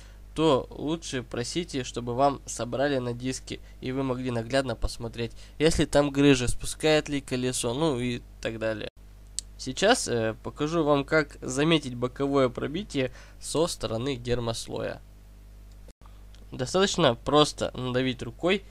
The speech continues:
и дефект будет заметен. Перед установкой на автомобиль новых или бэушных шин проверяйте свой развал схождения, чтобы износ был равномерным и не приходилось покупать намного чаще шины,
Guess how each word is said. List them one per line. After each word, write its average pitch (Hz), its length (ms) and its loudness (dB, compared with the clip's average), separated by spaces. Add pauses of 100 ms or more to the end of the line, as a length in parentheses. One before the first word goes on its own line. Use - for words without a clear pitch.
(140)
и 120 160 -4
дефект 117 580 -4
будет 120 440 -8
заметен. 113 500 -4 (960)
Перед 160 260 8
установкой 143 800 4
на 123 160 2
автомобиль 160 580 0 (180)
новых 131 560 -2
или 117 280 -4
бэушных 123 440 -6
шин 214 300 0 (500)
проверяйте 120 600 4
свой 127 320 2
развал 117 360 2
схождения, 117 720 -2 (380)
чтобы 127 400 -2
износ 131 320 0
был 113 240 -4
равномерным 123 720 0 (260)
и - 80 -8
не 123 120 -4
приходилось 120 600 -6
покупать - 640 -4
намного 123 480 -4
чаще 117 380 -6
шины, 110 460 -8